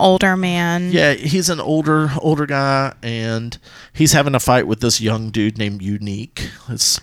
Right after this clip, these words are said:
Speaker 1: Oh, yeah.
Speaker 2: like Monique, but spelled with a U n-, because of his uniqueness.
Speaker 1: Yeah.
Speaker 2: God.
Speaker 1: And they're just fighting over trash.
Speaker 2: Yeah, Yori's just being an old man,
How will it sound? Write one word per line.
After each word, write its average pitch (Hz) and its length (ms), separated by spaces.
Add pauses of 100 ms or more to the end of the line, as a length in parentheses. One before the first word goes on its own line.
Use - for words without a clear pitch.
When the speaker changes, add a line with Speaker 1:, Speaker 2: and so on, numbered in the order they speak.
(140)
Speaker 1:
Oh, 190 60
yeah. 220 160 (120)
Speaker 2:
like 175 80 (220)
Monique, 160 640
but 113 140
spelled 120 280
with 117 140
a 110 80
U 117 300
n-, 101 220 (140)
because 110 300
of 107 80
his 107 240
uniqueness. 117 840
Speaker 1:
Yeah. 190 400
Speaker 2:
God. 113 300
Speaker 1:
And 233 100
they're 262 100
just 226 240
fighting 196 320
over 170 240
trash. 160 680
Speaker 2:
Yeah, 160 300 (100)
Yori's 165 340
just 139 180
being 131 200
an 117 100
old 107 220
man, 107 360